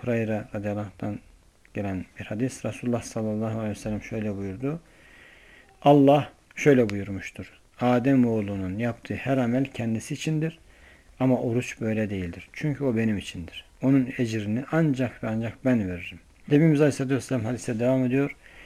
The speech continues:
"Oruç bir kalkandır. Herhangi biriniz oruçlu olduğu gün çirkin söz ve işlerde bulunmasın, düşmanlık da yapmasın. Bir kimse ona söver veya onunla dövüşürse, 'Ben oruçluyum.' desin. Muhammed'in canı elinde olan zata yemin ederim ki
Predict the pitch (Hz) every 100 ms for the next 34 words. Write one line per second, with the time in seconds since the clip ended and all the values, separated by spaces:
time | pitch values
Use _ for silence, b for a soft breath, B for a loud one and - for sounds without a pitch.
0 | B B 147 165 - - 151 - 139 135
1 | - 147 147 147 - - B B 143 143
2 | 147 131 127 127 113 - - 127 117 -
3 | 143 123 113 110 101 107 - - b b
4 | b - 127 110 151 - 123 120 113 120
5 | 110 107 120 131 117 - 127 - 123 117
6 | - 113 - - 92 90 - b b b
7 | b b 147 143 123 107 - 113 117 131
8 | - - 117 123 110 107 107 110 98 95
9 | 104 101 - - 120 113 117 117 - -
10 | 110 98 98 90 131 143 B B B B
11 | B 120 107 135 135 135 139 151 165 -
12 | 120 123 123 135 - 117 117 117 123 110
13 | 98 90 _ _ - 101 110 113 - 127
14 | 117 117 110 107 113 117 127 - 113